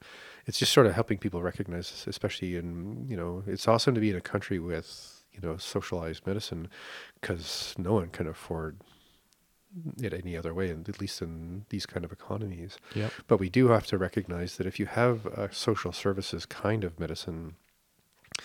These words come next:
Speaker 1: your best bet for long-term health is to put some money away just in case you need to pay for a cat scan or pay for some lab work or,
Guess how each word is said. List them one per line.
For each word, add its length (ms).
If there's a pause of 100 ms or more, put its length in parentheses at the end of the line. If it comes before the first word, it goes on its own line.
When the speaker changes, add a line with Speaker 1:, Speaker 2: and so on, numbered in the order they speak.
(440)
Speaker 1:
your 200
best 320
bet 180
for 180
long-term 460
health 400
is 140
to 100
put 220
some 140
money 200
away 220
just 240
in 80
case 340
you 60
need 240
to 160
pay 240
for 180
a 60
cat 260
scan 360
or 200
pay 240
for 220
some 200
lab 240
work 280
or, 280